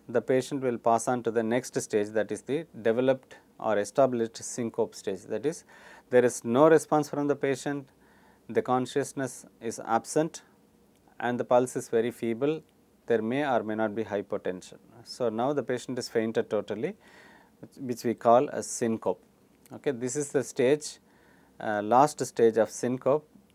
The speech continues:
If we miss the prodromal stage, we will end up in this stage. But as we know, like, it can be easily prevented, it can, the syncope complication can easily be managed too.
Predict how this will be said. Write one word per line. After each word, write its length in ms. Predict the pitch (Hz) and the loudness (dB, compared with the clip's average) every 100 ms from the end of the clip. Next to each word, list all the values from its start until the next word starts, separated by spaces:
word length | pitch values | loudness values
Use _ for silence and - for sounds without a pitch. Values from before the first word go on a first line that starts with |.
| 76 | -10
If 240 | 120 - | -10 -4
we 120 | 123 | -2
miss 220 | 113 135 - | 0 -2 -2
the 120 | 139 | -2
prodromal 540 | - 123 123 120 117 | 2 2 4 2 0
stage, 320 | - 127 165 | 0 -2 0
we 160 | 127 113 | -2 -2
will 100 | 104 | -2
end 180 | 104 101 | -2 -4
up 120 | 117 | -6
in 160 | 98 92 | -8 -10
this 160 | - | -10
stage. 360 | - - - - - _ _ _ _ - | -12 -16 -16 -20 -20 _ _ _ _ -16
But 160 | - 151 | 0 2
as 180 | 156 | 2
we 100 | 175 | 2
know, 140 | 175 214 | 2 4
like, 240 | 202 156 | 4 4
it 120 | 156 160 | 2 2
can 180 | 165 | 0
be 80 | 175 | 2
easily 320 | 160 156 170 | 0 0 -2
prevented, 640 | 147 151 151 131 113 127 - | 2 4 4 6 4 4 -4
it 260 | 95 117 - | -8 -8 -8
can, 180 | 135 | -4
the 120 | 123 123 | -2 -2
syncope 460 | 160 165 180 156 | -2 -2 0 2
complication 640 | 147 143 143 135 131 151 | 2 2 0 0 -2 -4
can 180 | 143 131 | -6 -4
easily 300 | 131 131 147 | -4 -4 -4
be 100 | 143 | -4
managed 640 | 120 113 123 131 120 - - | 0 0 0 0 -4 -10 -4
too. 160 | 101 | -4